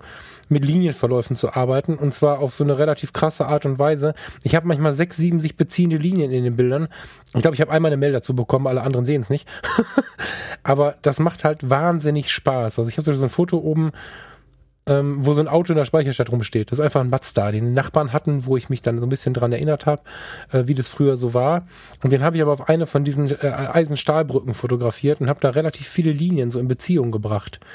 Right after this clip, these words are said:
Dann tanze ich da ewig lange drum rum, aber hab halt richtig Linienbezüge, Gewichtsbezüge, Bild rechts, links schwer, oben, unten und so. Und wenn man dieses, ähm, Konstruieren von einem Bild dann damit verbindet, dass man sich traut, es ein bisschen körniger und ein bisschen dunkler und düsterer zu machen,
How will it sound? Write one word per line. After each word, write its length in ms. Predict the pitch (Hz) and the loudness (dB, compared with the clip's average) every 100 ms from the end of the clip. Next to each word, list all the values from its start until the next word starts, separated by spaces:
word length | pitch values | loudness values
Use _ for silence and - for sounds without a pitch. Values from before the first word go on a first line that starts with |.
| - - - - - - - - | -20 -20 -20 -20 -20 -20 -20 -2
Dann 180 | 131 127 | -2 2
tanze 260 | 165 185 | 2 2
ich 60 | 156 | 2
da 120 | 147 | 0
ewig 280 | 175 202 175 | 2 -2 0
lange 180 | 180 170 | 2 2
drum 180 | 143 147 | 0 0
rum, 380 | 196 170 208 - _ _ | 2 0 0 -6 _ _
aber 320 | 156 151 151 180 | -2 2 2 0
hab 140 | 180 | 0
halt 180 | 160 156 | 0 0
richtig 280 | 180 185 165 | 0 0 0
Linienbezüge, 800 | 180 175 160 147 - 175 165 | 2 0 -2 -4 0 2 2
Gewichtsbezüge, 960 | 147 143 165 - - 139 - 165 151 151 | 0 0 -2 -4 -6 -6 -2 0 2 0
Bild 320 | 135 156 147 | 0 -2 2
rechts, 240 | 147 - - | 0 0 -2
links 240 | 156 151 | -2 -2
schwer, 400 | - 151 147 - | -2 0 2 0
oben, 180 | 143 143 | -2 0
unten 320 | 147 156 143 | -2 -2 -2
und 140 | 131 | -2
so. 240 | 123 127 127 - - - - - - - | -2 -2 -2 -8 -20 -20 -20 -20 -6 0
Und 100 | 127 | 2
wenn 100 | 143 | 2
man 220 | 139 131 | 0 0
dieses, 560 | 165 170 170 - - - | 0 0 -2 -4 -16 -4
ähm, 320 | 139 135 131 - | 0 0 -2 0
Konstruieren 800 | 170 175 - 147 - 185 262 240 | 0 0 -4 -4 0 0 0 -2
von 220 | - 214 | -2 0
einem 200 | 208 175 | 0 0
Bild 460 | 190 202 185 - | 0 -2 -6 0
dann 180 | 156 165 | 0 2
damit 280 | 165 170 165 | 2 0 0
verbindet, 500 | 156 139 165 185 175 | 0 2 0 0 -2
dass 140 | 147 | -2
man 120 | 151 143 | -2 -2
sich 140 | 139 | -4
traut, 380 | - 160 185 175 | 0 0 0 -4
es 100 | - | -4
ein 100 | 147 | -2
bisschen 380 | 156 - 147 135 | -2 -2 -4 0
körniger 540 | 160 175 175 160 156 | 0 2 0 0 0
und 180 | 139 135 | -2 -4
ein 100 | 135 | -2
bisschen 320 | 151 - 131 | -2 0 0
dunkler 300 | 151 175 143 | 0 2 0
und 100 | 127 | 0
düsterer 380 | 165 - 123 120 | -2 0 0 0
zu 140 | - | -2
machen, 320 | 127 120 147 | -2 -2 -2